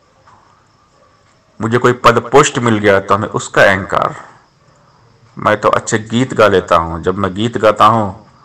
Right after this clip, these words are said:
तो लोग तालियां पीटते हैं, तालियां बजाते हैं, मेरी वाहवाही करते हैं", तो ये वाहवाही का भी एक सूक्ष्म अहंकार, मान बढ़ाई पाने की चाहत, ये भक्ति में बाधक है, मान बढ़ाई एक जहर है।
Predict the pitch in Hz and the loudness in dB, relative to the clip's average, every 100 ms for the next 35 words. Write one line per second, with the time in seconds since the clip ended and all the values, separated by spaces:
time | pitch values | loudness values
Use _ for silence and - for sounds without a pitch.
0 | _ _ _ _ _ _ - 104 104 - | _ _ _ _ _ _ -2 0 0 -2
1 | 110 123 131 131 107 92 - 87 95 - | 0 2 0 -2 -4 -10 -8 -10 -10 -16
2 | - _ 113 123 120 101 92 85 85 82 | -20 _ 0 4 4 4 0 -2 -6 -4
3 | 101 104 95 95 98 120 113 90 - 80 | -4 0 0 2 4 2 2 -4 -4 -10
4 | 76 71 _ _ _ _ _ _ _ _ | -10 -14 _ _ _ _ _ _ _ _
5 | _ - 107 101 101 101 104 120 110 107 | _ -4 0 4 4 6 4 2 2 0
6 | 107 104 104 - - 113 - - 76 73 | 0 -4 -6 -14 -10 -8 -8 -10 -12 -12
7 | - 50 - - _ _ _ - 101 104 | -12 -12 -14 -20 _ _ _ -12 0 2
8 | 107 107 110 110 110 104 107 104 104 - | 4 4 4 0 0 0 0 -6 -10 -4
9 | 113 107 104 104 - _ _ _ _ _ | -2 0 -4 -12 -20 _ _ _ _ _
10 | _ _ _ _ _ _ - 143 143 123 | _ _ _ _ _ _ -6 -2 0 0
11 | - 143 123 95 98 104 - 82 82 - | 0 0 2 2 2 2 -2 -8 -12 -18
12 | _ _ _ _ _ _ _ _ _ - | _ _ _ _ _ _ _ _ _ -12
13 | 95 95 101 110 98 101 104 98 92 92 | -4 2 4 4 2 2 0 -4 0 2
14 | 82 73 - | 0 -2 -8